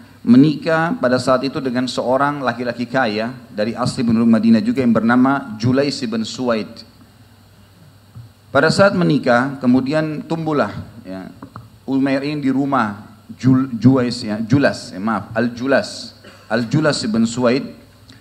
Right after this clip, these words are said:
tumbuh besar dan dibiayai karena Julas adalah orang kaya raya, sampai akhirnya dia mencapai umur balik. Pada saat usianya sudah mencapai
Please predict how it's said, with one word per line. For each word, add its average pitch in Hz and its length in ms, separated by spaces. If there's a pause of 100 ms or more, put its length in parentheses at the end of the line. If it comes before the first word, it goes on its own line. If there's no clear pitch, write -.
(400)
tumbuh 156 220
besar 143 260
dan 139 160
dibiayai 127 320
karena 131 240
Julas 139 240
adalah 113 240
orang 110 160
kaya 107 240
raya, 127 400 (480)
sampai 180 400
akhirnya 160 800
dia 131 160
mencapai 135 960
umur 123 320
balik. 107 320 (1500)
Pada 156 240
saat 196 240
usianya 175 320
sudah 170 240
mencapai 147 560